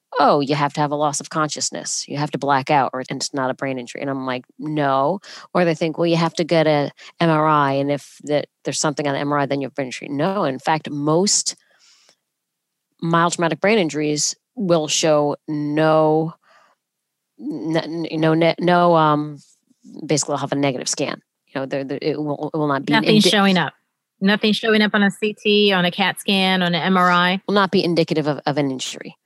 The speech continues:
Speaker 1: right? So it'll
Speaker 2: Mm-hmm.
Speaker 1: be a negative finding. You know, so, um, unless it's a complicated mild traumatic brain injury. So you, you absolutely cannot rely on that.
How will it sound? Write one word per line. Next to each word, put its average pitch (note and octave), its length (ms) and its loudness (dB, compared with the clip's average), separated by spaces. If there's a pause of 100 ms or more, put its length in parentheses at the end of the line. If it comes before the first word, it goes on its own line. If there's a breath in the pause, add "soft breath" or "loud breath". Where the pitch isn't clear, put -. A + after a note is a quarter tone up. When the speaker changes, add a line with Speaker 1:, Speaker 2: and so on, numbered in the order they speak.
(260)
Speaker 1:
right? B2+ 240 -8
So D3+ 140 -2
it'll D3 100 -2
Speaker 2:
Mm-hmm. D3+ 60 0
Speaker 1:
be D3+ 60 4
a D3 40 2 (140)
negative C3+ 240 -2
finding. - 460 -10 (260)
You G1+ 60 -14
know, - 40 -14
so, - 300 -8 (440 loud breath)
um, C#3 440 0 (160)
unless D3+ 320 -2
it's - 140 -8
a - 20 -8
complicated - 960 -4 (160)
mild C3 200 -10
traumatic - 280 -12
brain - 200 -12
injury. - 340 -14 (360 loud breath)
So - 140 0
you, F3+ 240 2
you F3 260 -2
absolutely F3 480 -2
cannot C3+ 280 -6
rely C3 300 -4
on B2+ 160 -6
that. B2+ 220 -8